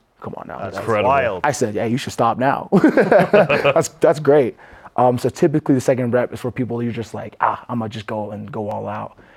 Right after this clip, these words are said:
Speaker 1: Um, for me, I was like, "I have to get my time down." So
Speaker 2: Mm.
Speaker 1: I switched a little bit of my stance and I decided to drive a little more for my ten-yard split. And so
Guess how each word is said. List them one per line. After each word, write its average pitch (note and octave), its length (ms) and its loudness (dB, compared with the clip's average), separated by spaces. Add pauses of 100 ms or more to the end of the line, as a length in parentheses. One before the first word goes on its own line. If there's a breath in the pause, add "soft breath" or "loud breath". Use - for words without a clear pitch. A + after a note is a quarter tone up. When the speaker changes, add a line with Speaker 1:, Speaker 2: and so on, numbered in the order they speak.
(260 soft breath)
Speaker 1:
Um, G#2+ 180 0
for A2 140 -2
me, C#3+ 240 4
I A#2+ 100 0
was A#2 140 0
like, G#2+ 140 -6
"I A2 100 -6
have G#2+ 240 -4
to G#2+ 80 -12
get G#2 120 -10
my G#2 140 -8
time G#2+ 280 -10
down." G2 260 -8
So G2+ 140 -12
Speaker 2:
Mm. G2 200 -8 (560 soft breath)
Speaker 1:
I G#2 60 -10
switched - 360 -6
a C3 40 -4
little B2+ 160 2
bit B2 120 0
of A#2+ 60 0
my A#2+ 100 -2
stance C#3+ 560 -4
and A2 320 -8
I G#2 40 -8
decided G#2 320 -8
to G#2 60 -8
drive A2 260 -4
a G#2+ 40 -8
little G#2+ 160 -4
more G#2+ 220 -4
for - 140 -10
my G#2 160 -8
ten-yard G#2 420 -10
split. - 340 -14 (180)
And - 380 -20 (140)
so G1+ 300 -18